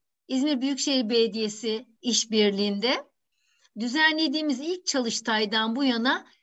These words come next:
gerçekten Ege'nin sekiz ilinde çok büyük bir farkındalık yarattık. Ondan sonra büyükşehir,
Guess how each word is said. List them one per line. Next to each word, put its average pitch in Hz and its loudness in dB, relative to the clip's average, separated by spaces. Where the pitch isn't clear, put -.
gerçekten 277 -2
Ege'nin 269 0
sekiz 262 -6
ilinde 220 0
çok 370 -6
büyük 277 0
bir 311 -2
farkındalık 247 0
yarattık. 175 -4
Ondan 302 4
sonra 294 0
büyükşehir, 269 0